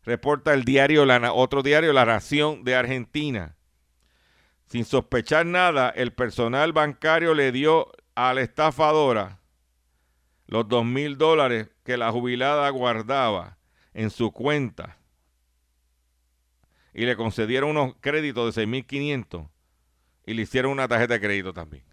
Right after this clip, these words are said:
No, dio un palo. Eso es un palo, pero espectacular. Pasar todo este trabajo había necesidad, parece.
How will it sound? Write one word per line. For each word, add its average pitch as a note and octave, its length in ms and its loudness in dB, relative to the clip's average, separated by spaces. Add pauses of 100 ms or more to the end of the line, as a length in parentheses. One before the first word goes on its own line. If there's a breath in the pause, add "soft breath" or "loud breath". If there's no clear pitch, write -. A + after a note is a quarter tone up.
(640)
No, D#3 160 0
dio - 120 0
un B2+ 80 -10
palo. C3 500 0 (1200)
Eso - 240 -14
es C3+ 60 -6
un C3 80 -16
palo, G#2+ 320 2
pero C3+ 160 2
espectacular. E2+ 800 -4 (1120)
Pasar G#2 340 -4
todo B2+ 120 -4
este B2 140 -6
trabajo A#2 440 -4 (280)
había A2 380 -2
necesidad, F#2 580 -10
parece. - 500 -20